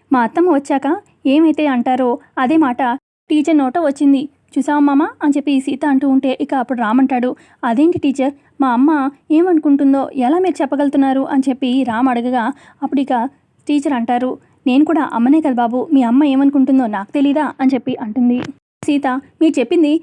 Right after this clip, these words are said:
హండ్రెడ్ పేటెంట్ కరెక్ట్ టీచర్" అని చెప్పి అంటూ ఉంటే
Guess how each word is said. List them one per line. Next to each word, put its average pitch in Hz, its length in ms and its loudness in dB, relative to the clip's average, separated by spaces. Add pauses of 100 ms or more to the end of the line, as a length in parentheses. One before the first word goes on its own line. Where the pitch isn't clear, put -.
(140)
హండ్రెడ్ 277 380 2
పేటెంట్ 339 380 -2 (340)
కరెక్ట్ 302 320 -4
టీచర్" 311 340 -2 (100)
అని 302 160 2
చెప్పి 285 200 -2
అంటూ 247 260 -2
ఉంటే 269 240 2